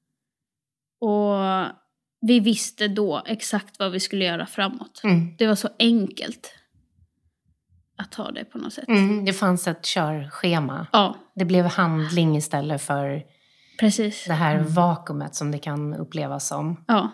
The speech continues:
Speaker 1: och
Speaker 2: Mm.
Speaker 1: det är nästan svårare att vara i det vakuumet.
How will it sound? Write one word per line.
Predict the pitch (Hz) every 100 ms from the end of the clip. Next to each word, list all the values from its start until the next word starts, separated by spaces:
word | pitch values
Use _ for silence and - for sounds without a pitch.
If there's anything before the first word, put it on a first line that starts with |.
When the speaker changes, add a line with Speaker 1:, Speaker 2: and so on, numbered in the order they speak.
| -
Speaker 1:
och | 202
Speaker 2:
Mm. | 247
Speaker 1:
det | 214 247
är | 269
nästan | 285 - 208 214
svårare | 208 - 247 202 226 294 254
att | 220
vara | 208 202 196 196
i | 196 196
det | 202 196
vakuumet. | 196 190 202 - - 208 208 -